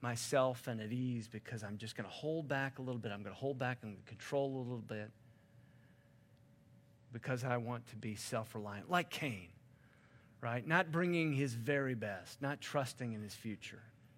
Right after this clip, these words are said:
with his livelihood. Like, like Mary, I mean, like Martha a little bit in this moment, holding back, self-reliant.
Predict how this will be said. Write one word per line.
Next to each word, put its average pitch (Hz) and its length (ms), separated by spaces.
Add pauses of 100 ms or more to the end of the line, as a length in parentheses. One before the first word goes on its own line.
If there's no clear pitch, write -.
(180)
with 113 100
his 107 160
livelihood. 98 600 (800)
Like, 160 260 (240)
like 240 220
Mary, 190 340 (560)
I 156 80
mean, 156 220
like 214 160
Martha 175 340
a - 20
little 165 220
bit 139 220 (580)
in 143 140
this 131 180
moment, 113 400 (720)
holding 127 360
back, 104 340 (400)
self-reliant. 101 720